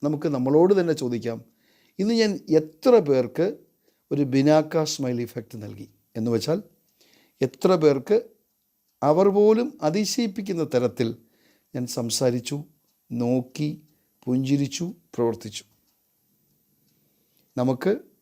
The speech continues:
നമ്മളോട് ഇടപഴകുന്ന എല്ലാവർക്കും ഒരു ബിനാക്ക സ്മൈൽ ഇഫക്റ്റ് നൽകാം. പ്രഡിക്റ്റബിൾ അല്ലാതെ സർപ്രൈസിംഗ് ആയ നമ്മളുടെ ഒരു പെരുമാറ്റം, അവർക്കൊരിക്കലും മുൻകൂട്ടി ചിന്തിക്കാൻ പറ്റാത്ത വിധത്തിൽ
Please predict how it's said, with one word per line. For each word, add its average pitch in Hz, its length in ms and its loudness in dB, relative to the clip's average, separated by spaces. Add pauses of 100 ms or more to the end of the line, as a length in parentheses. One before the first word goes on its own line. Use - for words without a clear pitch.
(240)
നമ്മളോട് 135 380 2
ഇടപഴകുന്ന 135 580 0 (180)
എല്ലാവർക്കും 143 580 0 (760)
ഒരു 127 180 0 (240)
ബിനാക്ക 156 640 0 (180)
സ്മൈൽ 120 380 -6 (140)
ഇഫക്റ്റ് - 440 -10 (100)
നൽകാം. 104 320 -4 (1200)
പ്രഡിക്റ്റബിൾ 165 720 2
അല്ലാതെ 123 480 0 (680)
സർപ്രൈസിംഗ് 185 1120 0
ആയ 110 280 -6 (220)
നമ്മളുടെ 120 400 -4 (100)
ഒരു 117 120 -6
പെരുമാറ്റം, 104 500 -10 (920)
അവർക്കൊരിക്കലും 233 840 2
മുൻകൂട്ടി 165 460 -4 (440)
ചിന്തിക്കാൻ 175 480 -2
പറ്റാത്ത 175 520 0
വിധത്തിൽ 110 400 -2